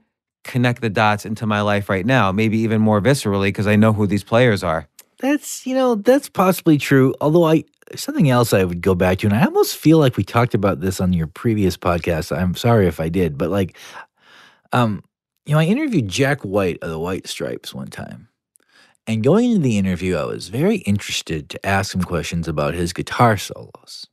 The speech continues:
Speaker 2: because I just found them very fascinating and I found a lot of meaning in them and, and that I thought there was, it was,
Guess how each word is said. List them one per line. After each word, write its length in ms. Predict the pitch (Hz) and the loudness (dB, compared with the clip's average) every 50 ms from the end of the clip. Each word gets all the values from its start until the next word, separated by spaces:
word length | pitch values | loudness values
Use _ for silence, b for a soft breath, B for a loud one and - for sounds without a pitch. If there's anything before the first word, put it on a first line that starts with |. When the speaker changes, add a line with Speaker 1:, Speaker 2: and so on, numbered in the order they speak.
| _ _ _ _ b b b b b b b _ | _ _ _ _ b b b b b b b _
Speaker 2:
because 520 | - 92 - - 104 95 92 92 87 - - | -10 -10 -6 -2 -2 0 0 0 -2 -4 -6
I 120 | - 95 92 | -6 -8 -6
just 260 | 87 80 - - - | -6 -8 -10 -10 -10
found 320 | - - 90 87 87 87 | -8 -4 -4 -4 -2 -2
them 100 | 87 85 | -4 -4
very 160 | 85 82 82 80 | -4 -4 -4 -6
fascinating 760 | - - - 113 117 113 - - 120 107 104 101 101 95 | -6 -4 -2 0 0 0 0 -2 0 0 2 2 2 2
and 80 | 92 82 | 0 -2
I 80 | 71 - | -4 -8
found 380 | - - 90 90 90 87 71 - - - | -8 -4 -4 -2 -2 -2 -4 -8 -14 -16
a 80 | - 85 | -16 -14
lot 240 | - - - - - | -14 -14 -14 -14 -16
of 160 | - - - | -16 -14 -12
meaning 440 | - 87 90 98 110 117 117 113 107 | -10 -6 -2 0 2 2 4 4 4
in 160 | 101 101 101 | 6 6 6
them 360 | 95 92 92 90 87 87 82 | 6 6 6 4 4 4 2
and, 220 | 76 69 60 - - | 2 0 -2 -4 -6
and 300 | - - 69 69 62 - | -8 -10 -8 -8 -8 -8
that 320 | - - 69 71 87 80 | -10 -10 -8 -8 -6 -6
I 100 | 76 76 | -4 -6
thought 220 | 76 - 92 80 - | -6 -6 -8 -6 -6
there 140 | 85 78 69 | -6 -6 -6
was, 220 | 67 73 65 - - | -6 -10 -10 -12 -12
it 100 | - 82 | -10 -8
was, 300 | 76 73 67 - - | -8 -8 -10 -10 -14